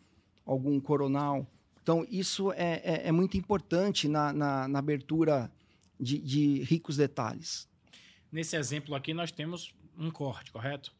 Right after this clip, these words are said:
Speaker 1: Correto.
Speaker 2: E aqui você tem a, a pele humana e você tem a parte interna da pele humana, cheia de detalhes e microdetalhes, inclusive alguns deles até microscópios, correto?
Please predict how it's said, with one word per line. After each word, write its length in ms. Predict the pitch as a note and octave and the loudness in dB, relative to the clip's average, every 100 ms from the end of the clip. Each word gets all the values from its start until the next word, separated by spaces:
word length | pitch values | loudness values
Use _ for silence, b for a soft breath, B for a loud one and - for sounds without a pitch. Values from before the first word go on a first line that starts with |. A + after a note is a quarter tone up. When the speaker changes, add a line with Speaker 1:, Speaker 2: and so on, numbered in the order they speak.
| - | 0
Speaker 1:
Correto. 400 | C#3 A#2+ - D3 | 2 2 -2 -6
Speaker 2:
E 60 | |
aqui 240 | C#3+ C3+ D3+ | -8 -6 -6
você 260 | D#3+ D#3+ | -6 -8
tem 280 | F3 D3+ C#3+ | -10 -10 -8
a, 320 | C#3 B2+ B2 | -6 -6 -8
a 20 | A#2+ | -12
pele 480 | - C3 D3+ D3+ | -10 -6 -4 -4
humana 480 | C#3 B2+ B2 C#3+ D#3+ | -4 -6 -8 -8 -8
e 80 | F3 | -8
você 240 | F3+ - G3 | -10 -12 -12
tem 200 | E3 D#3+ | -8 -8
a 80 | |
parte 500 | D3 - C#3 - E3+ - | -8 -6 -6 -6 -10 -6
interna 520 | A3 - E3+ F#3+ F3 | -8 -4 -2 0 0
da 100 | D3 | -4
pele 280 | C3+ C3+ C3 | -4 -6 -6
humana, 380 | B2+ C3 D#3+ F3 | -8 -8 -10 -10
cheia 380 | - F#3 G#3 | -8 -6 -6
de 120 | F3+ D#3 | -6 -6
detalhes 680 | C#3+ C3 C#3 D#3+ F3 E3 | -6 -6 -2 -2 -2 -6
e 60 | D#3 | -6
microdetalhes, 1120 | C#3 E3 F#3 E3+ D#3+ D#3+ - C#3+ D3 E3+ D#3+ | -6 -6 -6 -8 -6 -8 -6 -4 -4 -6 -10
inclusive 480 | D3+ D3+ C#3 C3+ D3+ | -10 -8 -6 -6 -6
alguns 340 | C#3+ C#3+ D3 | -8 -8 -12
deles 240 | C3 C#3+ D3 | -10 -8 -8
até 220 | C3+ C3+ | -8 -8
microscópios, 760 | D#3 D#3+ E3 B2+ - B2+ - - | -8 -8 -8 -8 -10 -10 -10 -16
correto? 420 | A#2 C3+ D#3+ | -8 -6 -6